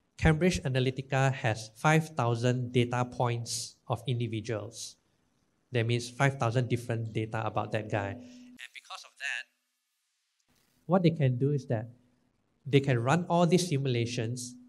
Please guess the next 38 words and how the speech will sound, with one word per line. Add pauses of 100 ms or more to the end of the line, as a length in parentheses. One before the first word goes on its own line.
find
out (120)
what
will
happen
if
I
show
this
person
a
video,
what
will
happen
if
I
show
a
person (100)
this
kind
of
picture, (300)
how
would
they
react? (400)
And
what
Cambridge
Analytica
do
for
their
clients
is
that